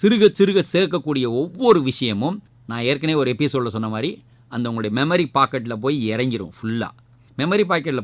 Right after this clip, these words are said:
போன பிறகு நீங்க எந்த தேர்வுக்கு என்ன எடுக்கணுமோ அது வந்துக்கிட்டே இருக்கும். இதே மாதிரி நம்ம செய்திகளை சேர்த்துக்கிட்டே வரணும். இன்னைக்கு உள்ள ஒரு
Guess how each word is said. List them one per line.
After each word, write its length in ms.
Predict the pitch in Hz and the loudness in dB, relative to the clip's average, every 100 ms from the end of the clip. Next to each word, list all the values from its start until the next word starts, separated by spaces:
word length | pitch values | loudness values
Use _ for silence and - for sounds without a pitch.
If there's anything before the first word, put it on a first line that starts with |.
| 139 | -2
போன 200 | 175 147 | -4 -2
பிறகு 260 | 120 107 117 120 | -4 -4 -4 -4
நீங்க 140 | 113 110 | -4 -4
எந்த 240 | 131 175 170 - | -4 -6 -6 -2
தேர்வுக்கு 340 | 156 156 127 | 0 0 -2
என்ன 100 | 127 135 | -2 -2
எடுக்கணுமோ 360 | 117 110 104 123 - | -2 -4 -6 -6 -8
அது 100 | 110 101 | -10 -6
வந்துக்கிட்டே 340 | 104 110 101 101 | -4 -6 -4 -6
இருக்கும். 220 | 87 - _ _ _ _ _ _ - | -8 -18 _ _ _ _ _ _ -12
இதே 240 | 110 127 156 208 185 | -6 -2 4 4 4
மாதிரி 200 | 156 139 | 0 -2
நம்ம 120 | 117 107 - | -4 -6 -4
செய்திகளை 440 | 120 120 117 160 214 _ _ _ _ - | -2 -2 -2 -4 -6 _ _ _ _ -8
சேர்த்துக்கிட்டே 580 | 120 127 113 120 113 135 123 | -2 -2 -2 -6 2 2 2
வரணும். 280 | 101 87 73 _ - | -2 -6 -12 _ -8
இன்னைக்கு 220 | 131 147 165 | -4 -2 0
உள்ள 100 | 196 180 | -2 0
ஒரு 120 | 139 | 0